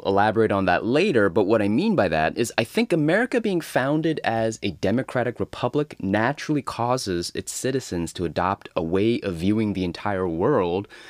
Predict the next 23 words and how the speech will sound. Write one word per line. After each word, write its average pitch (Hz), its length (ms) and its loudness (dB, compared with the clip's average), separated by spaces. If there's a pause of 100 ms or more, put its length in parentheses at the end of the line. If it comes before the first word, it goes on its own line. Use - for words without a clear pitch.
(180)
through 87 120 -2
the 85 100 0
lens 73 280 -2
of - 120 -8
politics. - 600 -2 (380)
Now, 107 240 0 (220)
this 180 140 0
is 165 120 0
a 156 60 2
total 180 340 2
farce. - 540 -2 (560)
A 127 80 4
political 180 680 4
ideology 123 680 2
cannot 165 560 0
be 113 160 2
your 113 120 2
starting 107 380 0
point. 73 300 -6 (220)
That 92 120 0
is 104 120 0
a 110 60 0
wrong 120 680 4